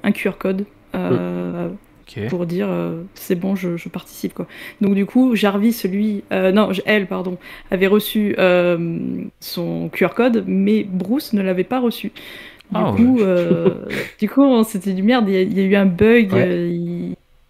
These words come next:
Speaker 1: il va pas pouvoir participer », mais finalement, euh, euh, on a pu régler ça, euh, dans la
Speaker 3: Sur
Speaker 1: célébration
Speaker 3: place.
Speaker 1: même. Ouais.
Speaker 3: Ouais.
Speaker 1: Et puis, euh, Bruce a pu, euh,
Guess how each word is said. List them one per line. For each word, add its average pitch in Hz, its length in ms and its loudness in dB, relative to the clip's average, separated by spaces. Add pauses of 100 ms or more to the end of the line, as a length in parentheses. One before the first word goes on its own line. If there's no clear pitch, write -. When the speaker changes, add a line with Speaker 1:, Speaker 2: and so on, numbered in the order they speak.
(580)
Speaker 1:
il 180 140 -4
va 185 100 4
pas 196 140 0
pouvoir 196 260 0
participer », 214 580 -2
mais 190 200 2
finalement, 185 560 -4
euh, 170 100 -4 (480)
euh, 170 440 -4
on 175 280 0
a 185 60 4
pu 196 160 0
régler 190 240 2
ça, 202 300 2
euh, 185 140 4
dans 170 300 2
la 196 80 2
Speaker 3:
Sur 196 120 -4
Speaker 1:
célébration 180 400 2
Speaker 3:
place. 185 120 0
Speaker 1:
même. 196 240 2 (420)
Ouais. 180 300 -2
Speaker 3:
Ouais. 208 220 0
Speaker 1:
Et 170 40 -4
puis, 185 400 -6
euh, 165 180 -4 (500)
Bruce 180 280 -6
a 180 60 -4
pu, 190 400 -4
euh, 175 80 -6